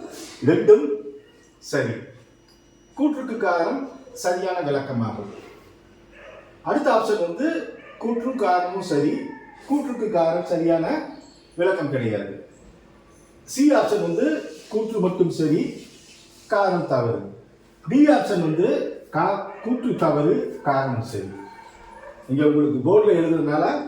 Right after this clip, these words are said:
இடம் இல்லைனால நாலு ஆப்ஷன் எழுதி போடல. இப்ப நீங்க எப்படி பார்க்கணும் அப்படின்னா, ஃபர்ஸ்ட் வையாபுரி பிள்ளை யார், அவர் என்ன சொன்னாங்க, அது வந்து உங்களுக்கு மைண்ட்ல வந்து ஃபிக்ஸ் ஆகணும். வையாபுரி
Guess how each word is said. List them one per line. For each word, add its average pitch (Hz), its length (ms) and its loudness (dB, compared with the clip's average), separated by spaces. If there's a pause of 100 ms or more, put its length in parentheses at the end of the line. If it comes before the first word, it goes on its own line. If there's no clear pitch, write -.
(460)
இடம் 214 240 2
இல்லைனால 160 440 2
நாலு 160 240 0
ஆப்ஷன் 143 340 0
எழுதி 139 240 0
போடல. - 280 -6 (140)
இப்ப - 140 0 (880)
நீங்க 214 240 0
எப்படி 214 180 2 (140)
பார்க்கணும் 131 500 0
அப்படின்னா, 135 360 0 (220)
ஃபர்ஸ்ட் - 320 -4 (220)
வையாபுரி 202 520 0
பிள்ளை 139 200 -2 (100)
யார், 104 200 -6 (680)
அவர் 165 260 0
என்ன 254 140 -2 (160)
சொன்னாங்க, 120 340 -4 (1200)
அது - 120 4 (100)
வந்து - 220 4
உங்களுக்கு - 340 2
மைண்ட்ல 175 400 -2
வந்து - 160 -4 (160)
ஃபிக்ஸ் - 320 -4
ஆகணும். 98 300 -6 (1600)
வையாபுரி 269 500 4